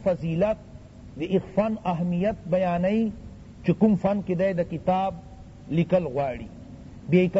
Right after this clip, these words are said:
کتاب متن لکو، خو صرف تی فن اہمیت بیان کی، او باعث علی التصنیف بیان کی، چی ست باعث و چی ز پا دی فن کی کتاب لیکم۔ او که آغا کتاب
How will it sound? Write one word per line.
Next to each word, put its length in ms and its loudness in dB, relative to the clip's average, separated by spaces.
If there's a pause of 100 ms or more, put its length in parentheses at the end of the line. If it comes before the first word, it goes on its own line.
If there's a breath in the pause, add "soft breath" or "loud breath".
کتاب 400 -2
متن 380 0
لکو، 500 2 (240)
خو 80 2
صرف 340 0
تی 160 4
فن 160 2 (100)
اہمیت 580 0
بیان 440 0
کی، 220 2 (500)
او 140 4
باعث 520 -4
علی 200 0
التصنیف 540 -2
بیان 280 0
کی، 140 -4
چی 120 -4
ست 320 0 (220)
باعث 420 -2
و 60 -4
چی 140 -4
ز 100 -2
پا 180 0
دی 180 4
فن 280 0
کی 80 -6
کتاب 420 -2
لیکم۔ 280 -10 (640 loud breath)
او 160 2
که 120 -2
آغا 200 -2
کتاب 440 -2